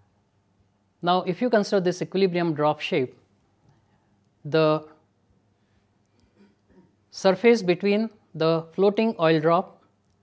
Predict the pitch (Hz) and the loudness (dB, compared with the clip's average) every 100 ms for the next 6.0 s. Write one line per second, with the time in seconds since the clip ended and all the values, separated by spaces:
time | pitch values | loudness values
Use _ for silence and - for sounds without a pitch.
0 | _ _ _ _ _ _ 170 165 165 170 | _ _ _ _ _ _ -2 0 0 2
1 | 196 143 - - _ _ _ _ _ _ | 2 2 -2 -12 _ _ _ _ _ _
2 | _ _ _ _ _ _ 160 175 190 - | _ _ _ _ _ _ -4 -2 -2 -6
3 | - - _ _ _ _ _ _ _ _ | -16 -18 _ _ _ _ _ _ _ _
4 | _ _ - 165 156 170 196 190 180 180 | _ _ -4 -4 -2 -2 0 -2 -4 -2
5 | 180 170 160 151 143 139 151 139 123 120 | 0 2 0 0 -2 -2 -4 -6 -10 -14